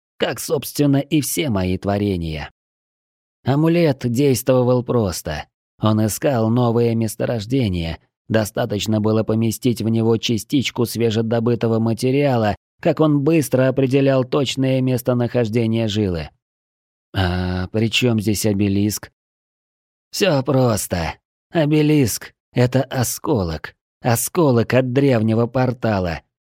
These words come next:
«Зеркало первобога», прошептал я, вспоминая разговор с Тронусом. «Ха!» воскликнул Брольд. «А вы не так безнадёжны, как это показалось в начале!»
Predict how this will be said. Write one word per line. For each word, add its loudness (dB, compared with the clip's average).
«Зеркало 0
первобога», 0
прошептал 0
я, 2
вспоминая 0
разговор 0
с -12
Тронусом. -2
«Ха!» 0
воскликнул -2
Брольд. -2
«А 2
вы 4
не 2
так 0
безнадёжны, 2
как 0
это 2
показалось 0
в 2
начале!» 0